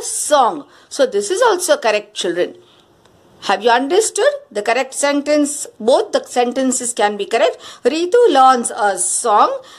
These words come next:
and Ritu learns a poem. Both the objects are correct or they go with the verb learns. Yes, children. The next one is, I am taking the noun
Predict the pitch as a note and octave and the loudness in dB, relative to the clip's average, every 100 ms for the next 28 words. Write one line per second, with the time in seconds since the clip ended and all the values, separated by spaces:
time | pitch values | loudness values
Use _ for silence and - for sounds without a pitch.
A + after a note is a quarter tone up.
0 | - - G#3 A3 C#4+ A#4+ - _ G#3+ C#4 | -20 0 2 4 2 -2 -12 _ -4 -4
1 | C#4+ F#4+ G4 A3+ A3+ A3 A3 - G3+ F#3+ | 0 2 4 6 4 2 -4 -2 2 2
2 | F#3+ - F#3+ E3+ D3 - - - F#3+ C#4 | 0 -2 -2 -2 -6 -12 -20 -8 2 2
3 | F#4 - G#3+ G#3 G#3 - _ - G#3+ G3 | 2 0 2 2 -2 -14 _ 0 0 0
4 | F#4 - G3+ F3+ F3+ _ _ _ C4+ A#3 | -4 -2 -2 -4 -6 _ _ _ 0 2
5 | - - - _ _ - G3+ G3+ F#3+ F3+ | 0 -6 -20 _ _ 2 2 2 -2 2
6 | C4 A#4+ - G3 G#3 F#3 F#3 F3+ F3+ - | 2 2 -2 -2 0 2 2 2 2 -4
7 | - _ - C#4 E4 F3 - - - _ | -20 _ 0 2 2 0 -8 -20 -20 _
8 | - _ _ _ _ _ _ _ C6+ C6+ | -20 _ _ _ _ _ _ _ -20 -20
9 | C6+ C6+ _ _ _ _ _ - _ _ | -20 -20 _ _ _ _ _ -20 _ _
10 | - _ - F#4 G#4+ D#4 B3 G#3+ F3 - | -20 _ 2 2 2 0 0 -2 -4 -12
11 | _ - A3+ D4 D4+ - C#4+ C4+ B3 - | _ -2 0 0 -2 -2 0 0 -2 -4
12 | G#3+ D4+ A#4 - G#3+ A3+ C4 C4 C#4 A#3 | 0 0 -2 -2 -4 -2 -4 -2 -2 0
13 | G3 G3 A3+ | 2 4 4